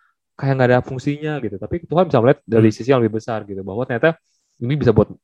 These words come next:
Speaker 1: ini mungkin dalam lima tahun ke depan bisa memberkati banyak orang gitu. Which is kita nggak bisa
Speaker 2: Hmm.
Speaker 1: mengerti dan nggak bisa melihat itu sekarang.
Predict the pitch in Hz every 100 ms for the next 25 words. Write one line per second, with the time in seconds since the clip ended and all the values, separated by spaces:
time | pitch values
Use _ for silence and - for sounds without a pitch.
0 | _ _ _ _ _ - 131 139 170 165
1 | 127 160 135 110 110 110 _ _ 117 120
2 | 117 120 120 - 151 160 127 110 107 110
3 | 110 135 113 107 120 143 127 110 101 95
4 | - _ _ 120 143 - 156 143 110 107
5 | 113 104 123 120 104 101 104 101 107 117
6 | 110 117 - 90 92